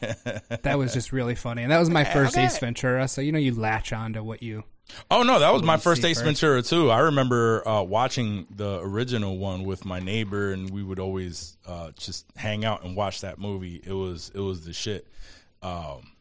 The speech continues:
Speaker 1: and then part two came out. I don't know what it was. Probably because, you know, that when they amp it up like that and you're a kid, it's, it
Speaker 2: Yeah,
Speaker 1: just
Speaker 2: it's
Speaker 1: really
Speaker 2: definitely funnier.
Speaker 1: Yeah, yeah, yeah. Um,
Speaker 2: <laughs>
Speaker 1: but I, I, uh,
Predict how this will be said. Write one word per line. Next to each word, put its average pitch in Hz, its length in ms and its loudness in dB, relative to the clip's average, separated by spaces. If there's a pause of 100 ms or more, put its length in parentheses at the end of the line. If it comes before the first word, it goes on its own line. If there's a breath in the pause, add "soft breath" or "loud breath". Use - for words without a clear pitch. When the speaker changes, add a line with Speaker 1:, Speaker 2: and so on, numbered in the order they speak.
(140)
Speaker 1:
and 98 80 -8
then 104 120 -4
part 98 180 -4
two 117 160 -6
came 98 240 -6
out. 90 220 -8
I 101 80 -6
don't 98 120 -6
know 92 100 -6
what 92 180 -6
it 85 80 -8
was. 95 340 -4
Probably 131 480 0
because, 117 380 0
you 135 80 -2
know, 113 200 0
that 101 240 -4
when 110 200 -2
they 110 120 -2
amp 123 280 -2
it 110 80 -2
up 113 160 -2
like 104 200 -6
that 92 320 -8
and 98 140 -8
you're 101 140 -6
a 85 80 -12
kid, 95 340 -4
it's, 90 380 -14 (1000)
it 107 220 -4
Speaker 2:
Yeah, 190 120 4
Speaker 1:
just - 200 -6
Speaker 2:
it's 117 180 -2
Speaker 1:
really 117 140 2
Speaker 2:
definitely 110 360 0
funnier. 117 460 -6
Speaker 1:
Yeah, 107 280 -4
yeah, 95 280 -10 (300)
yeah. 110 280 -4
Um, 92 180 -12 (500)
Speaker 2:
<laughs> - 800 -4
Speaker 1:
but 175 280 4 (180)
I, 135 260 2 (560)
I, 110 40 0
uh, 107 300 0